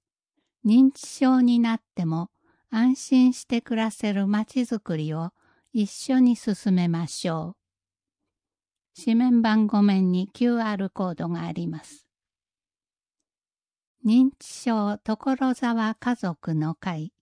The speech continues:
日時、九月十四日月曜、午後一時三十分から三時。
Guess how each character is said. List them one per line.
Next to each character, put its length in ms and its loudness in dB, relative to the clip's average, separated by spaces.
日 320 2
時、 280 -10
九 140 4
月 360 2
十 320 0
四 320 -4
日 160 -6
月 340 -4
曜、 400 -4
午 160 4
後 180 2
一 300 0
時 180 -2
三 360 0
十 200 -4
分 300 -4
か 180 -6
ら 220 -4
三 420 -4
時。 260 -12